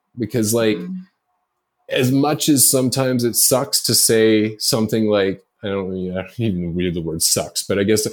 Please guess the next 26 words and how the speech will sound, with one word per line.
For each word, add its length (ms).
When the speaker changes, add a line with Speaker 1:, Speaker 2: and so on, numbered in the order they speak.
Speaker 1:
it's 300
hard 460
to 60
say 640
that 380
you 160
can 160
look 260
back 300
on, 160
on 180
your 120
relationship 760
with 100
someone 560
and 120
admit 440
that 240
it 80
was 220
so 220
codependent 880
in 120
so 180
many 160
ways 540